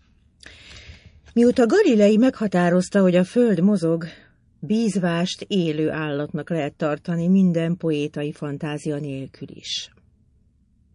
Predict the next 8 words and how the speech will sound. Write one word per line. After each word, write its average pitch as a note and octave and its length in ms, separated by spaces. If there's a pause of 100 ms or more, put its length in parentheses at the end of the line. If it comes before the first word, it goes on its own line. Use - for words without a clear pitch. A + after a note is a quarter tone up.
(1080)
Az G3 240
általános G3+ 680
törvénynek F3 680
legalább D#3+ 440
megfelel: C#3 800 (340)
ami C#3+ 300
mozog, F#3 680 (240)
él. C3 540